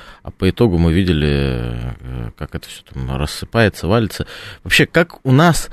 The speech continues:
э, в Москве, как у вас в университете проходит экспертиза с-, э, строительства? У нас есть те специалисты, которые вот приезжают вне зависимости от того,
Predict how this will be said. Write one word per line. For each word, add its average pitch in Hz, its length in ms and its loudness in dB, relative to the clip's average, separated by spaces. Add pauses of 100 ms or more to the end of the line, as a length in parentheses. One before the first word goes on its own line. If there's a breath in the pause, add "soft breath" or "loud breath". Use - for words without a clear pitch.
(280 loud breath)
э, 98 480 6
в 98 360 2
Москве, 104 440 4
как - 200 0
у 101 100 2
вас 107 260 4
в 92 40 -2
университете 95 580 2
проходит 113 400 0
экспертиза 117 720 0
с-, 87 200 -6
э, 78 380 0
строительства? 98 640 0
У 82 40 0
нас 92 200 0 (300 loud breath)
есть - 260 0
те 117 100 -2
специалисты, 117 640 2
которые 90 300 -2
вот 80 100 -4
приезжают 151 460 4
вне 95 140 6
зависимости 92 560 2
от - 100 -4
того, 87 320 2